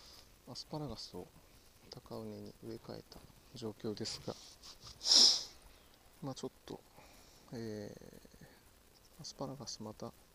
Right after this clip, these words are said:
植え替えると思うんですけど、その間のつなぎとしてトウモロ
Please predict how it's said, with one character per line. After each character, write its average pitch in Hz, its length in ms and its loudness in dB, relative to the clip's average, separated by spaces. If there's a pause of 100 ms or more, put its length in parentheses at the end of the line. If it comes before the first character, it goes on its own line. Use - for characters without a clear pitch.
(1120)
植 113 100 -2
え 113 100 -8
替 123 120 0
え - 20 0
る 110 100 -2
と 104 120 -6
思 104 180 -6
う - 20 -8
ん 104 60 -10
で - 80 -14
す - 100 -4
け 107 120 -10
ど、 107 160 -10 (1000)
そ - 200 -6
の 120 160 -2
間 117 280 -4 (1300)
の 113 240 -4
つ - 160 0
な 120 140 0
ぎ 113 100 -6
と - 140 -6
し - 180 2
て 104 180 -6 (460)
ト 123 120 -2
ウ 117 60 0
モ 104 140 -4
ロ - 80 -10